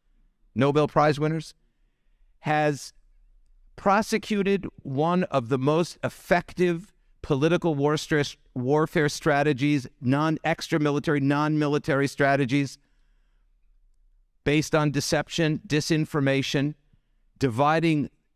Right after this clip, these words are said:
the Jewish state from its Jewish brothers and sisters in the West, and, by the way, an express strategy of dividing the state of Israel from its Christian brothers and sisters around the world.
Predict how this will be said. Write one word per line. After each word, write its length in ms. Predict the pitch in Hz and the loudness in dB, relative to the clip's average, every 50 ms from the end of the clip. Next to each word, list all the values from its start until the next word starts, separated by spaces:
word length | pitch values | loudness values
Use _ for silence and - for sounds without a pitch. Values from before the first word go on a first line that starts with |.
| _ _ | _ _
the 140 | - 117 123 | -6 -4 -2
Jewish 300 | 113 123 165 160 156 - | 0 0 0 2 0 0
state 320 | - - 160 147 160 156 | 0 0 2 2 2 0
from 180 | - - 160 143 | -2 -2 0 0
its 200 | 135 120 - - | 0 -2 -4 -8
Jewish 320 | - - 147 143 143 120 | -4 -2 0 0 0 0
brothers 340 | 98 107 139 139 135 151 123 | 0 0 0 2 2 0 0
and 120 | 135 123 - | -2 -4 -2
sisters 520 | - 156 139 - - 135 123 113 - - - _ _ | -2 -4 -4 -2 0 0 0 0 -2 -6 -14 _ _
in 440 | - 175 170 165 151 135 120 107 95 - _ _ _ _ _ _ - | -4 -2 -2 0 0 0 0 -2 -4 -8 _ _ _ _ _ _ -4
the 140 | 104 120 | -2 0
West, 420 | 127 131 135 143 156 - - - - _ _ _ _ _ - | 0 2 0 0 -2 -4 -8 -14 -20 _ _ _ _ _ -4
and, 400 | 160 180 208 214 185 160 143 123 | -2 0 0 0 0 0 0 0
by 160 | 143 135 131 | 2 0 0
the 120 | 131 139 | 0 0
way, 380 | 131 123 123 120 120 123 127 - _ _ _ - | 0 2 0 0 0 -2 -4 -6 _ _ _ -6
an 140 | 117 117 123 | -4 -2 -2
express 380 | 123 - - - 160 156 151 | -4 -4 -2 0 0 0 0
strategy 500 | - - 160 151 143 143 147 123 131 143 | 0 -2 0 0 2 2 0 0 0 0
of 100 | 127 107 | -2 0
dividing 600 | - 131 120 92 131 139 156 165 170 175 165 160 | 0 -2 0 2 2 2 2 2 2 0 0 0
the 80 | 135 131 | -2 -4
state 280 | - - 160 143 147 139 | -4 -2 -2 0 0 0
of 80 | 131 | 0
Israel 400 | 135 151 143 123 139 135 135 139 | 0 -2 0 0 0 0 0 0
from 340 | 120 - - 160 147 143 143 | -2 -4 -2 -2 0 0 0
its 200 | 135 151 - - | 0 -2 -4 -4
Christian 420 | - - 220 208 - - 147 120 | -4 -2 -2 -2 -2 0 0 0
brothers 320 | 104 110 104 95 95 87 82 | 2 2 2 2 0 -2 -2
and 100 | 98 90 | -4 -4
sisters 440 | - - 90 - - 87 85 80 90 | -4 -4 -6 -6 -4 -4 -2 -2 0
around 240 | 87 85 82 80 | 0 0 0 -2
the 80 | 78 82 | -2 -4
world. 280 | 80 80 65 53 - | -6 -6 -8 -10 -14